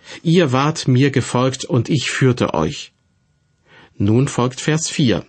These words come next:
Im Auftrag Gottes soll Jeremia dem Volk zurufen: „Hört des Herrn Wort, ihr vom Hause Jakob und alle Geschlechter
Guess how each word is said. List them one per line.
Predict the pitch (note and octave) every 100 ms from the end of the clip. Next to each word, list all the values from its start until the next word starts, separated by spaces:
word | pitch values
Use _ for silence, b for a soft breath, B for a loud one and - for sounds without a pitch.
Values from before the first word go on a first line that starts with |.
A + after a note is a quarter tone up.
| _ B B B
Im | D3 A#2+
Auftrag | C#3 G3 - E3
Gottes | C#3 C#3 A#2 -
soll | A#2 G#2+
Jeremia | G#2+ G2+ A2 A2 C#3 D3
dem | A2+
Volk | G2 - A2+ A2+
zurufen: | - - C3+ C#3+ C#3+ - D3 D3 b b b b
„Hört | - B2 C#3+ - -
des | A#2+ -
Herrn | G#2 A2 A2
Wort, | A2+ G2+ G2 - -
ihr | C3+ C#3+
vom | C3+ G#2+
Hause | G#2+ A#2 A#2
Jakob | A#2+ A#2+ C3+ - C3 - B B
und | - A2+ -
alle | C3+ D#3
Geschlechter | C#3+ C3 - A#2+ - A#2+ A2